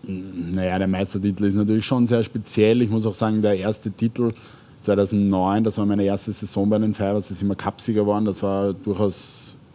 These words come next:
überraschend auch insgesamt. Ähm, auch ein sehr schwieriger Weg dorthin. Viertelfinale, glaub ich, Bregenz dann und dann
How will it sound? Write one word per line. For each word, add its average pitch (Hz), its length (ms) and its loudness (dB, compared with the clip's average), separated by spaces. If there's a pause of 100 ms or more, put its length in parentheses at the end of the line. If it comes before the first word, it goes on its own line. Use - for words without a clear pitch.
(300)
überraschend 98 760 0
auch 98 100 -4
insgesamt. 110 760 -4 (720)
Ähm, 98 580 2 (140)
auch 90 180 -6
ein 95 180 0
sehr 101 180 -2
schwieriger 95 600 -2
Weg 92 180 -4
dorthin. 104 460 0
Viertelfinale, 90 580 -6
glaub 90 140 -4
ich, 85 120 -8
Bregenz 95 520 -4
dann 95 400 -4
und 87 240 -10
dann 85 340 -8